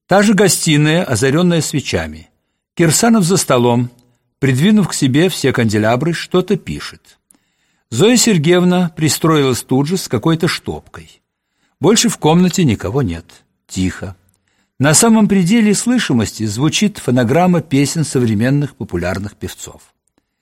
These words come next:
«Зоя Сергеевна, что ты пишешь?» Кирсанов раздражённо. «Да опись эту чёртову составляю». Зоя Сергеевна: «Господи, зачем?» Кирсанов раздражённо: «Откуда я знаю?»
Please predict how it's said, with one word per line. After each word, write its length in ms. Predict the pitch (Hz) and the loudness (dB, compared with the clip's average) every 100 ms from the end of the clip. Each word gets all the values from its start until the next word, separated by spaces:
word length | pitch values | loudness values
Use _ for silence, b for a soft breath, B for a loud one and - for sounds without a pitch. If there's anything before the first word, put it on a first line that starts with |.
| _ _ _ _ _ _ _ 127 | _ _ _ _ _ _ _ 0
«Зоя 180 | 165 | 2
Сергеевна, 540 | 175 170 127 127 107 110 | 4 2 2 2 0 -2
что 240 | - 220 | -2 -2
ты 120 | - | 0
пишешь?» 540 | - 110 - 87 - - _ _ _ _ _ _ - | -2 -2 -6 -14 -20 -20 _ _ _ _ _ _ -4
Кирсанов 500 | 143 - 151 123 110 | -2 0 0 0 0
раздражённо. 760 | 123 110 127 104 107 101 95 b b b | -2 0 0 0 -2 -2 -6 b b b
«Да 180 | 113 202 | 0 2
опись 440 | 262 277 190 - | 2 0 -2 -2
эту 200 | 135 131 | -2 -2
чёртову 540 | - - 147 - 92 95 | -4 -2 -2 -2 -8 -8
составляю». 720 | 127 - 147 131 110 90 82 _ _ _ _ _ _ _ _ _ - | -8 -2 0 2 0 -2 -8 _ _ _ _ _ _ _ _ _ -6
Зоя 240 | 117 147 | 0 2
Сергеевна: 540 | 123 135 113 117 104 107 | 2 0 0 0 0 0
«Господи, 460 | 160 151 - 117 | 0 0 -2 -6
зачем?» 640 | 123 202 - 202 120 82 - _ _ | -2 -2 0 -2 -2 -2 -10 _ _
Кирсанов 600 | 131 113 139 117 110 107 | -2 0 2 0 0 -2
раздражённо: 720 | 117 101 127 104 104 101 139 | -4 0 -2 0 -2 0 0
«Откуда 380 | 175 - 294 185 | -2 0 2 4
я 140 | 123 | 2
знаю?» 440 | 95 92 80 80 | 0 -6 -12 -16